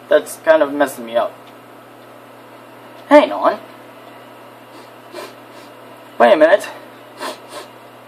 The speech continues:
Do you smell that?" "Ugh, smells like diesel."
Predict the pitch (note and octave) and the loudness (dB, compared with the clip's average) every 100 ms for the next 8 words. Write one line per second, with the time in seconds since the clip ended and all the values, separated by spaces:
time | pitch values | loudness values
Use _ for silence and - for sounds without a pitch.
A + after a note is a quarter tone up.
0 | - - - B3+ C4 B3 G#3+ A3 B3+ C4 | -20 -20 -6 -4 -4 2 4 4 2 0
1 | - - - - - - - - - - | -8 -20 -20 -20 -20 -20 -20 -20 -20 -20
2 | - - - - - - - - - D4 | -20 -20 -20 -20 -20 -20 -20 -14 2 4
3 | D#4+ G3 - - - - - A3 C#4 A3+ | 6 4 -2 -6 -12 -18 -2 2 2 4
4 | G3 G3 - - C4 C#4+ - C#3+ G2 G#2 | 2 0 -10 0 2 2 2 0 0 -8